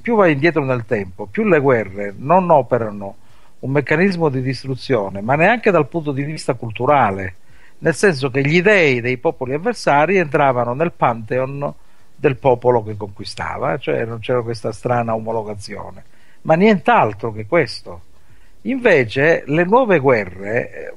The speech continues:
puntano anche all'abolizione culturale di chi perde, no? Eh, perché chi perde è arretrato, è barbaro,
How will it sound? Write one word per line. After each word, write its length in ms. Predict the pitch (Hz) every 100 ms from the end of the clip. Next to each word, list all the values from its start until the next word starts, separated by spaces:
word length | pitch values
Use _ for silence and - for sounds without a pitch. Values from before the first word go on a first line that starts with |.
| 131
puntano 500 | 233 220 139 143 160
anche 280 | 208 254 185
all'abolizione 800 | 151 135 120 135 123 196 185 147
culturale 600 | 127 113 151 208 156 104
di 100 | 98
chi 120 | 104
perde, 440 | 110 104 90 - 104
no? 200 | 160 185 - - - - - - - - - - - - -
Eh, 420 | - 110 - - -
perché 320 | - 123 135
chi 140 | 113 160
perde 400 | 170 165 180 151
è 40 |
arretrato, 760 | 127 113 117 165 175 120 110 107
è 100 | 104
barbaro, 800 | 98 151 160 107 101 101 98 92